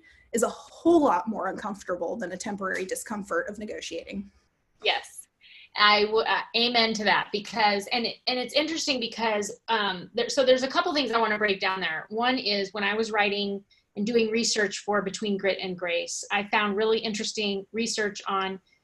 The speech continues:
Speaker 2: the dynamics and the social backlash that women experience when they go from advocating for others to advocating for themselves. So most of us in our jobs,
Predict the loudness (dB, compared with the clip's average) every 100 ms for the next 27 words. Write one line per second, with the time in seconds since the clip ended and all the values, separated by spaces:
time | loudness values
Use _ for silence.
0 | _ _ _ _ 0 2 2 0 2 2
1 | 4 4 2 0 -4 -4 -2 -2 2 2
2 | 2 2 4 4 4 2 2 2 0 -2
3 | -2 -2 -2 -2 -2 -4 -8 -12 -4 -2
4 | 0 -2 -2 -6 -12 -14 -18 -14 -2 0
5 | 2 2 4 6 6 4 4 4 0 2
6 | 2 4 2 4 4 4 0 0 4 4
7 | 6 4 4 -2 2 2 2 0 2 4
8 | 2 -2 -4 -4 -4 0 0 -2 -10 -2
9 | 2 4 2 -2 -8 _ _ -20 -20 _
10 | _ _ -16 -6 2 4 4 2 2 6
11 | 6 6 -2 -2 -2 0 4 4 4 0
12 | -10